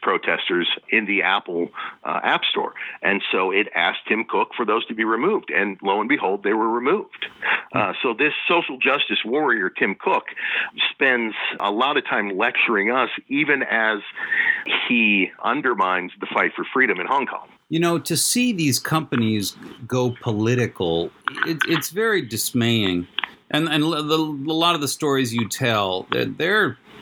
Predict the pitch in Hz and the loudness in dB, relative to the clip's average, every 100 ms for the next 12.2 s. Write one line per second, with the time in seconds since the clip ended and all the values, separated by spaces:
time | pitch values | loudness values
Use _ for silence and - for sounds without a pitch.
0 | - _ - - 151 175 180 156 135 117 | -20 _ -8 -4 -4 -2 0 2 2 2
1 | 135 127 113 - 139 127 104 90 85 87 | 0 0 0 -2 0 2 2 2 0 -6
2 | - - - - - _ - - - - | -12 -20 -20 -20 -20 _ -4 -4 -6 -2
3 | 127 117 120 131 156 160 123 _ - 262 | 0 2 0 2 2 2 -2 _ -2 0
4 | 294 262 175 - - - 196 202 165 269 | 2 0 -2 -14 -20 -2 -2 0 0 0
5 | 302 277 - - - 190 185 175 - 143 | 0 0 -2 -4 -4 0 0 0 0 2
6 | 117 117 120 - - - - - - - | 2 2 0 0 -2 -6 -12 -18 -20 -10
7 | - 160 135 - 208 226 202 143 147 139 | 0 2 2 0 2 2 0 0 0 0
8 | 131 135 - 135 117 113 98 - 95 - | 0 -2 -2 -2 2 2 2 2 0 0
9 | - - - - - - 220 202 160 156 | -4 -6 -6 -8 0 2 2 2 2 0
10 | - - 143 139 135 - 110 120 101 - | -4 0 2 2 2 -6 0 2 0 -4
11 | - 139 139 - 147 131 123 117 - 139 | -2 0 0 0 0 2 2 2 -2 0
12 | 123 | 0